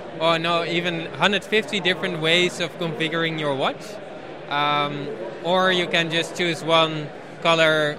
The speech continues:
one strap, one disc, and that's all available on our website, and we ship within three days.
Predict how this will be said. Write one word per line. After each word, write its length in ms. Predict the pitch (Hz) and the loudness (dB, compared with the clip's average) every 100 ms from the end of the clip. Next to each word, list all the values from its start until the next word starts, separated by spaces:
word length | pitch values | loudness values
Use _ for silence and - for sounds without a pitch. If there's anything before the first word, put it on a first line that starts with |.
| - | -2
one 240 | 156 160 | -2 -2
strap, 420 | 151 156 151 151 139 143 - | -6 0 4 4 2 -8 -4
one 300 | 151 156 151 | 0 0 2
disc, 280 | 196 285 - - - - - - | -2 -2 -10 -10 -10 -12 -12 -6
and 120 | 147 | 0
that's 160 | 160 - | 0 0
all 220 | 160 165 | -2 -2
available 360 | 151 156 156 151 | 0 0 0 -2
on 80 | 147 | -2
our 120 | 139 | 0
website, 520 | 143 139 143 127 131 | 0 0 -4 -4 -4
and 80 | 135 | -4
we 140 | 143 | -4
ship 280 | 135 160 143 | -2 -2 -2
within 360 | 143 135 143 139 | -4 -4 -4 -4
three 220 | 147 143 | -2 -2
days. 260 | 131 117 | -2 -4